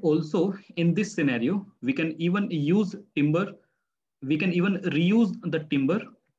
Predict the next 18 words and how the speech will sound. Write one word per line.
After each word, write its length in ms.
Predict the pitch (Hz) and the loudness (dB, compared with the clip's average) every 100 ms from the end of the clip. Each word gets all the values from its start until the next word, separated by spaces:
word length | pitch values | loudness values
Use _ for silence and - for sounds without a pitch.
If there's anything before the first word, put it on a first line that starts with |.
| _ _ _ | _ _ _
in 180 | 160 170 | 0 2
this 220 | 156 190 | 2 0
scenario. 440 | - 127 107 98 95 | 0 0 0 -6 -8
But 260 | 135 160 - - _ - | -6 -6 -6 -14 _ -2
if 220 | 214 220 - _ _ | -2 -4 -16 _ _
the 240 | 139 127 139 | -10 -6 -4
timber 480 | - 156 165 180 175 | 0 0 0 -4 -4
is 340 | 156 151 147 - _ _ | -2 0 -2 -12 _ _
continuously 600 | 135 147 160 170 165 170 | -2 0 0 0 -2 -4
drying 500 | 131 127 135 160 160 | -2 -4 -2 -2 -4
and 200 | 143 135 127 | -4 -4 -2
wetting, 440 | 123 143 151 151 - _ _ _ - | -2 0 0 -2 -10 _ _ _ -6
and, 300 | 123 127 - | -2 -2 -2
uh, 140 | 131 | -4
if 160 | 160 151 | -4 -2
it 100 | 156 | 0
is 140 | 151 | 0
not, 320 | 135 139 151 | 2 0 0